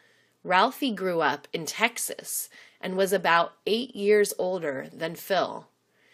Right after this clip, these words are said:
It had been years since Phil saw his cousin. That day, Ralphie changed Phil's life.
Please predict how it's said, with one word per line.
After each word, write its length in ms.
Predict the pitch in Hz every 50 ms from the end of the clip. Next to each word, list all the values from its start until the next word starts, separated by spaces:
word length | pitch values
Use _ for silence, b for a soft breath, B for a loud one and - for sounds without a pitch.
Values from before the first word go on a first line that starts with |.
| b b b b b b b b
It 140 | 233 262 247
had 220 | 240 285 269 247
been 220 | 285 294 269 247
years 520 | 196 214 214 202 185 170 160 160 165 - - -
since 360 | - - 214 202 196 - -
Phil 280 | - - 190 180 185
saw 340 | 202 - - - 151 147 147
his 220 | 143 165 170 - -
cousin. 580 | - - 202 185 170 151 139 135 - - 160 _ _ _ _ _ _ _ _ _ _ _ _ _ _ _ _ -
That 400 | 180 175 175 185 233 - 226 190
day, 420 | 165 160 160 151 151 156 165 - b b b b b b
Ralphie 540 | 165 175 165 165 180 214 226 - 277 277
changed 600 | - - - - 160 151 147 147 156 147 - -
Phil's 640 | - - - - - 170 156 156 160 160 165 160 -
life. 680 | - 165 170 170 160 139 127 135 - - - - - -